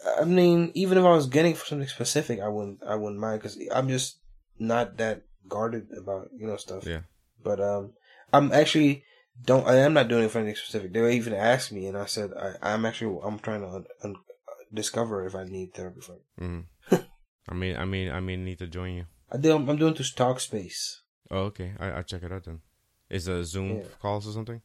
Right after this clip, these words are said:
Speaker 1: You can. Uh, so the basic, there's a basic one where you can just do it through text, and then you have, uh, you can do text only, and then one weekly, one monthly face,
Speaker 2: Okay.
Speaker 1: and then there's several, um,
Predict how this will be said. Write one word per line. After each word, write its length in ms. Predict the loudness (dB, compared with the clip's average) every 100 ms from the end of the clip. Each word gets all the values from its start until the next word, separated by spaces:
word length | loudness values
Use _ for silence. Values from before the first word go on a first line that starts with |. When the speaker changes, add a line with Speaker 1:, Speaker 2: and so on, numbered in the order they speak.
| _ -2
Speaker 1:
You 180 | -2
can. 440 | 2 2 2 0 -4 -2
Uh, 280 | 0 0
so 140 | 2 4
the 80 | 6
basic, 580 | 6 6 4 0 -4 _ _ -2
there's 180 | 0
a 60 | 2
basic 380 | 2 2 2 2
one 180 | 2 4
where 100 | 0
you 60 |
can 80 | -2
just 220 | -6 -6 -10 -14 -2
do 140 | -2
it 80 | -2
through 160 | -8 -6
text, 360 | -2 -4 -4
and 120 | -6
then 80 | -4
you 80 | -4
have, 160 | -4 -10 _ _ _ -6
uh, 140 | -4
you 120 | -2 -2
can 100 | -4
do 60 | -4 _ _ -4
text 280 | -4 -2 -4
only, 220 | -2 -2
and 80 | -2
then 180 | -4 -4
one 340 | -4 -2 -2
weekly, 500 | -4 -6 -4 -4 -4
one 280 | 0 2 4
monthly 640 | 2 0 0 -2 -2 -6 _
face, 640 | -16 -8 -4 -4 -4 -6
Speaker 2:
Okay. 220 | -8 -8 -6
Speaker 1:
and 180 | -4
then 120 | -4 -4
there's 180 | -4
several, 600 | -2 -2 -2 -2 -2 -4 -10 _ _ _ -6
um, 420 | -4 -4 -6